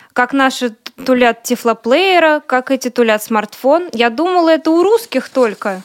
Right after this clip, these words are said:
такое присутствует, но и в Европе, значит, не лучше. И с Израиля тоже человек звонил с такой претензией. Ну, так и норовят втулить инвалиду.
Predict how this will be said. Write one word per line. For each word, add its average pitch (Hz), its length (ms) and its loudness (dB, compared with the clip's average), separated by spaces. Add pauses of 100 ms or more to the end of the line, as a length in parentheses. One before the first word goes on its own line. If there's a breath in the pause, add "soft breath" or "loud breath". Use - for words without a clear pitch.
(120)
такое 240 380 0
присутствует, 208 800 -6
но 285 100 0
и 453 120 4
в - 20 0
Европе, 269 460 0
значит, 247 340 -2
не 233 100 0
лучше. 196 460 -8 (320 loud breath)
И 427 140 2
с 453 120 -2
Израиля 302 500 2
тоже 254 260 0
человек 233 480 0
звонил 233 480 -2
с - 80 -12
такой 233 240 0
претензией. 208 800 -2 (180 soft breath)
Ну, 285 120 2
так 330 220 -2
и 320 40 2
норовят 311 420 2
втулить 254 440 -2
инвалиду. 214 640 -2